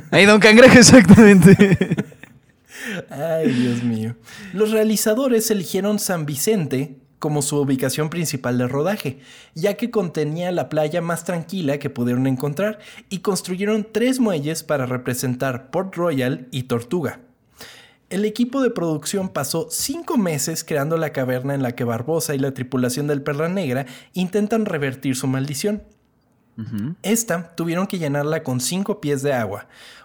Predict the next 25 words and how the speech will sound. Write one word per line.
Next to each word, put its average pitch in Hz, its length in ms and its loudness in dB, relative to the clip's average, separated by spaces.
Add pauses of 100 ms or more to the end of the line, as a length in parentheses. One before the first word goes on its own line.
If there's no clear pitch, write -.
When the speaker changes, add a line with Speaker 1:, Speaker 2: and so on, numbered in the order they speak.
(140)
Speaker 2:
ochocientas 175 680 -4
ochenta 143 400 -4
y 127 60 -4
dos 147 180 -2
monedas 143 480 -2
aztecas 156 640 -8 (280)
y 165 120 -4
un 220 80 2
poco 240 320 -2
de 180 80 0
pintura 147 420 -4
dorada 143 340 -2
en 156 100 -2
las 127 180 -4
rocas 165 280 -4
de 143 80 -4
poliestireno 160 760 -4
para 156 160 -4
obtener 147 360 -4
una 190 180 -2
imagen 135 440 -2
más 131 260 -2
realista 123 380 -4
del 101 180 -10
tesoro. - 480 -12